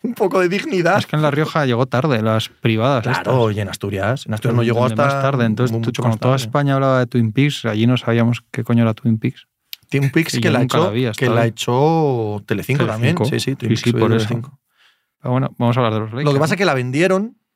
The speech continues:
Speaker 1: la vendieron de una manera que no tenía nada que ver con cómo era la serie.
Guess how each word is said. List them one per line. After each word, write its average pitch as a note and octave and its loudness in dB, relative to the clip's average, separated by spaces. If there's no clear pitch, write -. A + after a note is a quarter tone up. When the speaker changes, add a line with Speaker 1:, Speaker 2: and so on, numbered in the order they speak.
Speaker 1:
la B2 0
vendieron A#2 2
de D#3 0
una D3+ 2
manera D3 2
que D3+ -6
no B2 -2
tenía C3 0
nada C3 0
que B2+ -2
ver C3 0
con C#3+ -2
cómo B2+ 2
era A#2 2
la G#2 -4
serie. B2+ -2